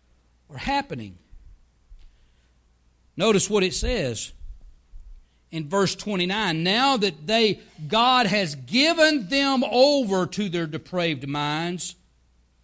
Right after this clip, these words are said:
they have become filled with every kind of wickedness. I just made this list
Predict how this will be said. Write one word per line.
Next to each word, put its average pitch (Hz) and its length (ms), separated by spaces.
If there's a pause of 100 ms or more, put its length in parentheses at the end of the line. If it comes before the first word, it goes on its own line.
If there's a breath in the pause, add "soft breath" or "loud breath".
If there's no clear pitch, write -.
(460)
they 247 320
have 277 300
become 285 460
filled 320 600
with 190 240 (120)
every 294 500
kind 180 760 (760)
of 185 180
wickedness. 151 840 (2000)
I 135 80
just 170 220
made 180 300
this 175 200
list 202 640